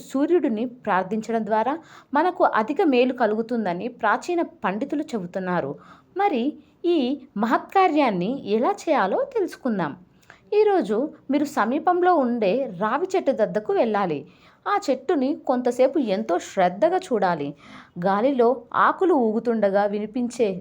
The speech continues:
గలగల చప్పుడుని ఆస్వాదిస్తే మీకు ప్రశాంతత కలుగుతుంది. ఆ శబ్దం మనసుకి ఎంతో ఆనందాన్నిస్తుంది. అప్పుడు విశ్వశక్తులను అభిముఖంగా ఆలోచిస్తూ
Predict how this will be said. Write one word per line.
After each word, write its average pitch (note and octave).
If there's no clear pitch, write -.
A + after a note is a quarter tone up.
గలగల A#3
చప్పుడుని B3
ఆస్వాదిస్తే A3
మీకు D4
ప్రశాంతత D#4
కలుగుతుంది. A3
ఆ G#4+
శబ్దం D#4+
మనసుకి B3
ఎంతో G#3+
ఆనందాన్నిస్తుంది. A#3
అప్పుడు A4
విశ్వశక్తులను F4+
అభిముఖంగా E4+
ఆలోచిస్తూ G#3+